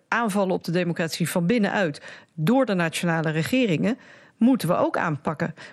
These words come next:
Maar ja, dan zie je dat de Commissie ineens, eh, heel stil wordt en timide. Eh, en, en, en eigenlijk niet al haar bevoegdheden om, eh, om dat misbruik aan te pakken.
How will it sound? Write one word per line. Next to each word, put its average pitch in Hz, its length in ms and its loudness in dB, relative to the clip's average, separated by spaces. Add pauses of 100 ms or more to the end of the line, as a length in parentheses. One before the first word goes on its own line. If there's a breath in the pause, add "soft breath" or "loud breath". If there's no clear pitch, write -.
Maar 254 100 2
ja, - 100 -4
dan 233 160 2
zie 247 140 2
je 233 80 2
dat 277 180 0
de 185 80 -2
Commissie 202 440 2
ineens, 175 460 0
eh, - 160 0 (380)
heel 175 300 2
stil 226 380 2
wordt 165 240 0
en 175 120 0
timide. 185 520 2 (720)
Eh, 170 600 0
en, 170 180 -2
en, 175 240 -4
en - 180 -4
eigenlijk 185 500 -4 (340 loud breath)
niet 226 380 4
al 190 260 0
haar 165 460 -2 (360)
bevoegdheden 175 1300 0
om, 170 300 2
eh, 156 400 0
om 170 120 2
dat 165 200 0
misbruik 165 400 0
aan 220 140 -2
te - 80 -12
pakken. 170 340 -4